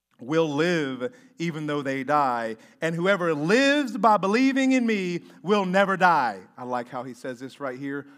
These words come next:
Do you believe this? Again, why the delay? So we would believe this. So we would experience this. So that there would be a moment where we wouldn't just go, "I agree,"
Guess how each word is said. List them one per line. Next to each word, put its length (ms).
Do 80
you 180
believe 440
this? 420
Again, 320
why 240
the 120
delay? 560
So 200
we 160
would 160
believe 440
this. 460
So 120
we 140
would 160
experience 760
this. 520
So 120
that 100
there 100
would 100
be 120
a 60
moment 680
where 260
we 140
wouldn't 320
just 180
go, 180
"I 220
agree," 960